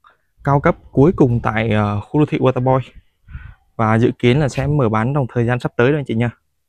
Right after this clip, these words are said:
Đó, thì, ờ, Quỳnh thông tin lại cho anh chị mình là căn nhà phố vườn ngày hôm nay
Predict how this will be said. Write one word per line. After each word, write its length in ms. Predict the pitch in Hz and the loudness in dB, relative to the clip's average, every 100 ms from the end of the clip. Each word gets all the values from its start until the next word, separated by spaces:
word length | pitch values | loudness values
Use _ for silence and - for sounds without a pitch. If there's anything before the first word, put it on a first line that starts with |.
| _ _ _ _ _ _ _ _ _ | _ _ _ _ _ _ _ _ _
Đó, 200 | 110 113 113 - - | -4 -4 -6 -16 2
thì, 100 | 123 | 4
ờ, 380 | 110 110 110 110 - | 6 4 2 0 -2
Quỳnh 160 | 127 117 | 0 2
thông 140 | 143 | 2
tin 140 | 156 | 2
lại 120 | 147 123 | 0 -2
cho 60 | 127 | -2
anh 60 | |
chị 120 | 131 | 0
mình 240 | 110 113 107 | 2 2 0
là 80 | 110 | 0
căn 340 | 123 131 135 | -2 -2 0
nhà 120 | 117 | 0
phố 160 | - 135 | 0 0
vườn 320 | 151 131 110 - _ _ _ - | 4 4 2 -6 _ _ _ -4
ngày 120 | 113 | 0
hôm 100 | 123 | 2
nay 180 | 127 | 0